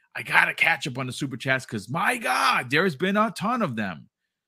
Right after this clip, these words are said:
So the first one of the day comes to us, uh, which I said was Sith Lord. And then Drawn T J drops two outstanding five dollar Super Chats. And he says on the first one, "Morning, guys.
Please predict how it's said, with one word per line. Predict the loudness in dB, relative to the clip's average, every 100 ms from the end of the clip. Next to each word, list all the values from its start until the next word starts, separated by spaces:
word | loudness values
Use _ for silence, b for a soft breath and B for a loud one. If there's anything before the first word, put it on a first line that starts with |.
| _
So | -2 0
the | 2
first | 2 2
one | -2 -4
of |
the | 0
day | 0 0
comes | 0 -6 -4
to | -2
us, | -2 -4 -6
uh, | -4
which | -4 -4
I | -4
said | -2 -4
was | -4 -6
Sith | -8 -6
Lord. | -4 -2 -2
And | -2
then | -2 -4
Drawn | -2 -2 -2 -6
T | -4 -4
J | 0 0 2 -2 -8 _ _ _ _
drops | 0 0 -2
two | -2 0 0 -2 -4 _ _ _ -4
outstanding | -2 -4 0 0 0 -2 -6
five | -10 -8 -4 -4 -2
dollar | 0 0 -4
Super | -6 -8
Chats. | -6 -8 -8 -16
And | -4
he | -2
says | 0 0 0
on | 0 -2
the |
first | -2 -2 -2 -2
one, | 0
"Morning, | 2 4 4 2
guys. | 2 0 0 -2